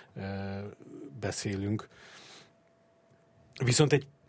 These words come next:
gondolatra visszakanyarodva a, a Ferencvároshoz, ugye még azt se tudjuk, hogy pótolják-e valakikkel a mostani távozókat,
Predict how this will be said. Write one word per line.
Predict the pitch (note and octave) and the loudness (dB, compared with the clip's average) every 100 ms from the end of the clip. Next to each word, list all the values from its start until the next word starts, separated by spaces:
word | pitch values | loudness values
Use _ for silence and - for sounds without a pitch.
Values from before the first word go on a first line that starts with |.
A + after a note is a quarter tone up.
| _ | _
gondolatra | C3 D3 C#3+ B2 A2+ | 6 8 10 8 6
visszakanyarodva | A#2+ A#2+ B2+ B2 A2+ A2+ A2+ A2 A2 A2 | 2 2 2 4 6 6 8 6 8 4
a, | - G#2+ | 2 -2
a | |
Ferencvároshoz, | G2 A#2+ A#2 A#2 C3 B2+ B2+ - C#3 C3+ - - - - _ _ _ _ _ | 0 2 4 4 4 4 4 6 4 4 -2 -20 -20 -20 _ _ _ _ _
ugye | B2+ C#3+ - - | 4 4 4 -4
még | - C#3 | 2 6
azt | D3+ | 6
se | D3+ | 4
tudjuk, | C#3+ C3+ C3+ | 2 2 4
hogy | C3 C3 - | 4 2 6
pótolják-e | C#3 C3 C3 A#2 - A#2 | 6 8 8 6 4 6
valakikkel | B2+ B2 - B2 - D3 B2 B2 - | 8 6 4 -2 4 6 6 4 2
a | |
mostani | B2 B2 - - B2 A#2+ A#2 A#2+ A#2 | 4 4 2 0 4 6 6 4 4
távozókat, | B2+ A2+ A#2 A#2 B2+ C#3+ B2+ | 4 4 4 4 4 4 2